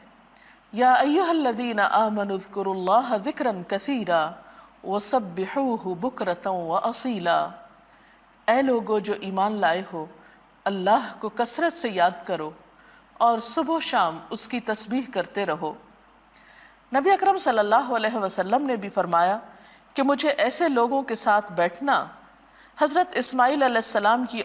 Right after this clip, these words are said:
औलाद में से चार ग़ुलामों को आज़ाद करने से ज़्यादा पसंद है जो नमाज फजर से तुलुए आफ्ताब तक अल्लाह का जिक्र करते हैं। तो इससे पता चलता है कि ये वक्त जिक्र के लिए बहुत बेहतरीन है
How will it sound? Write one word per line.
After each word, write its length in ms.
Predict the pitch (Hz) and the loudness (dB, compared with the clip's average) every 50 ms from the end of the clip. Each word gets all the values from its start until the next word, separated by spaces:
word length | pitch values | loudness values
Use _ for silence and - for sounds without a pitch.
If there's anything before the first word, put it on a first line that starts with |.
| - | 2
औलाद 400 | 185 190 185 185 196 220 233 208 | 2 4 4 4 4 4 2 0
में 100 | 220 208 214 | -2 -4 -4
से 140 | - 233 214 | -4 -4 -4
चार 320 | 214 - 233 226 233 247 240 | -2 2 4 4 4 4 2
ग़ुलामों 420 | 208 190 180 175 180 214 285 302 311 | 0 0 2 4 4 4 4 2 2
को 100 | 302 285 | 2 2
आज़ाद 480 | 254 - 190 190 175 180 185 220 226 - - | 2 4 2 2 4 4 2 2 2 0 -2
करने 260 | 220 202 220 214 214 | -4 -4 -2 -4 -4
से 180 | 214 - 214 185 | -4 -4 -6 -6
ज़्यादा 360 | 160 165 175 175 190 202 294 302 | -4 0 2 2 4 4 2 2
पसंद 420 | - 233 247 - 220 202 202 - | 2 0 0 2 0 0 0 -2
है 180 | 196 175 - - - - - - - - - - - _ _ _ _ | -4 -6 -6 -6 -10 -20 -20 -20 -20 -20 -20 -20 -20 _ _ _ _
जो 160 | - 196 262 262 | -2 0 2 4
नमाज 400 | 240 220 214 220 226 247 254 311 311 | 4 4 4 4 4 4 2 0 -2
फजर 320 | - - 311 311 - 370 320 | 0 2 2 2 2 0 0
से 220 | - - - 175 139 78 - - - | 0 -2 -4 -4 -4 -6 -8 -8 -4
तुलुए 340 | - 254 254 294 311 302 277 - - | -2 0 2 4 4 4 4 4 4
आफ्ताब 500 | 202 214 208 - - 208 214 233 226 - | 2 2 0 0 2 4 4 4 2 0
तक 260 | - 202 196 - - - | -2 -2 -2 -2 -6 -6
अल्लाह 380 | - 185 180 180 175 208 254 247 - | -4 -2 -2 0 2 0 0 0 -2
का 120 | - 226 202 | -4 -4 -4
जिक्र 260 | 196 196 185 208 185 | -4 -6 -6 -6 -4
करते 300 | 185 185 160 160 - - 196 | -4 -4 -6 -4 -4 -6 -6
हैं। 200 | 190 190 160 - - - - - _ _ _ _ _ _ _ _ _ _ _ _ _ _ _ _ _ _ _ - | -6 -6 -10 -12 -14 -20 -20 -20 _ _ _ _ _ _ _ _ _ _ _ _ _ _ _ _ _ _ _ -12
तो 60 | - | -8
इससे 240 | - 208 - - 233 | -6 -4 -4 -4 -2
पता 240 | 208 190 180 208 214 | -2 -2 -2 -2 -2
चलता 320 | - 202 180 180 - 226 233 | -2 -4 -4 -2 0 0 0
है 180 | 220 214 180 190 - - - - - - _ _ _ - | 0 -2 -6 -6 -8 -14 -20 -20 -20 -20 _ _ _ -8
कि 80 | 233 226 | -8 -4
ये 160 | 190 247 269 | 0 0 0
वक्त 1040 | 262 220 240 254 254 - - - - - _ _ _ _ _ _ _ _ _ - - | 2 2 0 0 -2 -6 -14 -20 -20 -20 _ _ _ _ _ _ _ _ _ -18 -12
जिक्र 320 | 170 160 226 247 - 294 285 | -6 -4 -4 -2 -2 -4 -2
के 140 | - 240 214 | -2 -2 -4
लिए 260 | 202 196 196 196 196 185 | -2 -4 -4 -4 -4 -2
बहुत 340 | 180 233 233 269 311 302 - | -2 -2 -2 -2 -4 -4 -4
बेहतरीन 520 | 185 202 208 208 - 202 196 247 294 294 254 | -4 -6 -6 -4 -6 -4 -2 -2 -2 -2 -2
है 180 | 220 208 170 | -2 -4 -4